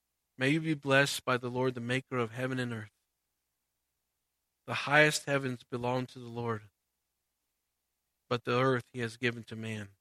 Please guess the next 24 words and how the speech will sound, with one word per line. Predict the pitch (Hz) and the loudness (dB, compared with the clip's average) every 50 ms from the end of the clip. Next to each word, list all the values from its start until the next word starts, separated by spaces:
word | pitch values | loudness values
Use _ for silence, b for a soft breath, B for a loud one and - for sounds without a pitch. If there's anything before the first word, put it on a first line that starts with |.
| _ _ _ _ _ _ _ _ _ _ _ _ _ _ _ _ _ _ _ _ _ _ _ _ _ _ _ _ _ _ _ | _ _ _ _ _ _ _ _ _ _ _ _ _ _ _ _ _ _ _ _ _ _ _ _ _ _ _ _ _ _ _
It's | - - - | -12 -4 2
not | 143 143 147 139 - | 2 4 4 2 0
for | - 127 | -6 -8
the | 123 117 | -6 -2
dead | 120 127 127 127 117 | 2 2 4 4 2
who | 117 117 | 0 -4
praise | - - 120 113 110 - | -8 -6 -4 -4 -4 -6
the | 117 | -10
Lord. | 110 107 107 107 104 104 - _ _ _ _ _ _ _ _ _ _ _ _ _ _ - | -14 -12 -12 -12 -12 -12 -14 _ _ _ _ _ _ _ _ _ _ _ _ _ _ -6
Those | 123 123 120 113 | -4 -4 -4 -6
go | - - 113 110 | -6 -6 -6 -6
in | 107 - | -6 -4
silence. | - 120 117 113 107 98 98 98 - _ _ _ _ _ _ _ _ _ _ _ _ _ _ _ _ _ _ _ _ _ _ _ _ _ _ _ _ _ _ _ _ _ - | -2 -2 -2 -2 -2 -6 -10 -16 -20 _ _ _ _ _ _ _ _ _ _ _ _ _ _ _ _ _ _ _ _ _ _ _ _ _ _ _ _ _ _ _ _ _ -4
It | 135 123 | -2 -2
is | 117 - - | -2 -4 -4
we | - 139 143 135 | -4 -4 -4 -2
who | 127 139 135 | -4 -4 -4
extol | 123 117 - - - - - - - 135 131 131 135 131 | -4 -4 -6 -8 -10 -10 -10 -8 -4 -2 -2 -2 -2 -4
the | 139 | -4
Lord, | 135 123 120 110 107 104 101 104 101 _ _ _ _ _ _ _ _ _ _ - | -6 -6 -6 -4 -4 -6 -6 -10 _ _ _ _ _ _ _ _ _ _ _ -10
both | 123 113 - - | -10 -10 -8 -6
now | 127 127 127 127 127 127 | -2 0 2 2 4 2
and | 127 123 117 | 2 -2 -4
forevermore. | - - 123 123 123 117 123 120 117 113 104 98 95 92 | -6 -4 -2 -2 -2 -2 -4 -6 -8 -8 -8 -10 -14 -18